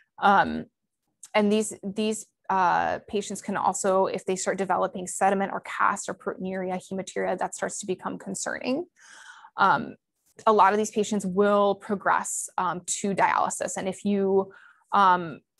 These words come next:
um, progress to dialysis, that's more common in people who are, um, African-American, especially African-American males, Hispanic patients, patients of a lower socioeconomic status, poor medication, um, compliance,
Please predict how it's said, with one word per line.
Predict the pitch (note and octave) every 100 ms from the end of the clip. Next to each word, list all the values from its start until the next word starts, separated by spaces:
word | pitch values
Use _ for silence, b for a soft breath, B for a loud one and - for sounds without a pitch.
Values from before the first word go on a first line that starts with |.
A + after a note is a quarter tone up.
| _ _ _ _ _ _ _ _ _ _ _ -
um, | G3+ F#3 D#3+ F#3+ F#3 - _ _ _ _
progress | - G#3 G#3 -
to | A3
dialysis, | G3 F3+ F#3 G3 F#3+
that's | - -
more | G#3+ F#3
common | - F#3 F#3+
in |
people | G3 - G3 F#3+
who | G3 F3+
are, | - F3+ F3+ -
um, | F3 E3+
African-American, | - G3+ G3+ G3+ G3 F3+ - F#3+
especially | F#3 - F#3 -
African-American | F#3 G#3 G3+ F#3 - - G3
males, | G#3+ C4+ B3 A#3+
Hispanic | - F#3+ - G#3 G#3 -
patients, | G#3 F#3 G3 G3
patients | G3+ - G3
of | F#3+
a |
lower | F3+ F3 F#3
socioeconomic | F#3 F#3+ - - - G3+ G3+ G3 - _ b b b
status, | - - G3 F#3+ F#3+ - _
poor | - A#3
medication, | G3 F#3 - G3 - F#3+ F#3 F#3 -
um, | F#3 F#3
compliance, | G3 F#3+ - F#3+ F#3 F#3+ F#3+ -